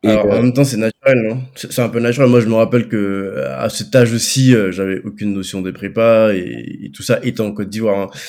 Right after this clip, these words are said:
Speaker 1: Ok.
Speaker 2: Je pense qu'il y a que ceux qui voulaient partir à l'I N P et encore qui, qui en savaient un peu quelque chose.
Speaker 1: Oui,
Speaker 2: Mm.
Speaker 1: oui, oui, effectivement, effectivement. Et, et c'était, c'était exactement mon cas, tu vois. J'étais, euh, pff, j'étais vraiment, mais, très externe à ce monde-là.
Speaker 2: Mm.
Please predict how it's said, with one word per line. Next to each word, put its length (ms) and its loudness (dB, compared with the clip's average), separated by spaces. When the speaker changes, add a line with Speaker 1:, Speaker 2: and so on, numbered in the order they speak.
Speaker 1:
Ok. 120 -12
Speaker 2:
Je 80 -8
pense 120 -8
qu'il 140 2
y 80 2
a 40 2
que 140 0
ceux 160 0
qui 140 -2
voulaient 420 0
partir 320 2
à 60 4
l'I 80 0
N 160 -2
P 180 -2
et 60 -6
encore 420 -2
qui, 300 -10
qui 180 -8
en 140 -8
savaient 340 -4
un 80 -4
peu 160 -12
quelque 220 -10
chose. 320 -10
Speaker 1:
Oui, 360 -2
Speaker 2:
Mm. 120 -12
Speaker 1:
oui, 420 2
oui, 220 2
effectivement, 680 0
effectivement. 680 -4
Et, 220 -4
et 160 0
c'était, 340 -6
c'était 300 -8
exactement 500 0
mon 160 4
cas, 220 -2
tu 100 -18
vois. 160 -6
J'étais, 480 -2
euh, 200 -2
pff, 1000 -20
j'étais 320 -10
vraiment, 280 -4
mais, 200 -12
très 260 -2
externe 400 -2
à 40 -6
ce 140 -8
monde-là. 400 -8
Speaker 2:
Mm. 140 -12